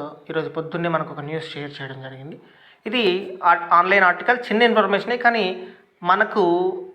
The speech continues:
ఫేవర్గా ఉండే ప్రతి ఒక్క ఇన్ఫర్మేషన్ని మనం స్వాగతించాల్సిందే. అది ఆన్‌లైన్లో వచ్చినా, న్యూస్ పేపర్లో వచ్చినా, ఇంకొక, ఆ, YouTube-లో వచ్చినా, సోషల్ మీడియాలో వచ్చినా, మనకు సపోర్ట్గా ఉండే ప్రతి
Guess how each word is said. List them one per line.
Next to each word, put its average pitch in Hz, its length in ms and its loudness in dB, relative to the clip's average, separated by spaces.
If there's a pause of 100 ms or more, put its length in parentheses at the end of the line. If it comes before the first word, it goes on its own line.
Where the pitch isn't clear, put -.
(180)
ఫేవర్గా 202 480 4
ఉండే 190 220 4
ప్రతి 196 300 2
ఒక్క 185 260 0 (720)
ఇన్ఫర్మేషన్ని 170 500 -2
మనం 165 180 0
స్వాగతించాల్సిందే. 160 1040 -2 (340)
అది 151 120 -4
ఆన్‌లైన్లో 165 640 2
వచ్చినా, 165 680 2
న్యూస్ 165 280 -8
పేపర్లో 165 320 -2
వచ్చినా, 165 580 -2
ఇంకొక, 160 580 -10 (260)
ఆ, 147 300 -6
YouTube-లో 170 440 -4
వచ్చినా, 170 280 0
సోషల్ 160 340 -6
మీడియాలో 165 260 -2
వచ్చినా, 175 220 -6
మనకు 170 580 0
సపోర్ట్గా 165 500 -2
ఉండే 160 200 0
ప్రతి 175 600 -4